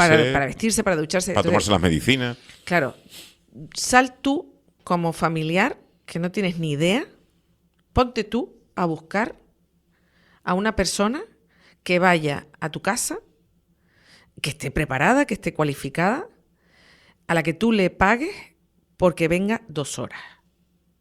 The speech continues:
Speaker 1: Porque las personas que están contratadas, por ejemplo, para ayuda a domicilio, pues van a tu casa dos horas, luego van a otro sitio. Eh, o sea, tú estás obligando a la familia a que emprenda una búsqueda,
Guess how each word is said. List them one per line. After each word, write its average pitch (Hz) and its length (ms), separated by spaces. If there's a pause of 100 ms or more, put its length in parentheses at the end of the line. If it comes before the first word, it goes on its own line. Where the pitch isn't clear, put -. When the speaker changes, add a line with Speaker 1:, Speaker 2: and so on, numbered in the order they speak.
(100)
Speaker 1:
Porque - 240
las 165 100
personas 151 320
que - 60
están 180 180
contratadas, 180 460
por - 100
ejemplo, 160 300
para 139 100
ayuda 143 300
a 151 40
domicilio, 160 520
pues 147 100
van 131 120
a 139 60
tu 143 80
casa 151 200
dos 160 240
horas, 185 280
luego 156 220
van 147 220
a 147 80
otro 147 180
sitio. 190 460 (420)
Eh, 151 560 (840)
o - 40
sea, 151 240
tú 254 80
estás 262 240
obligando 170 880
a 151 120
la 143 120
familia 220 600 (560)
a 170 100
que 175 100
emprenda 156 460
una 220 220
búsqueda, 285 500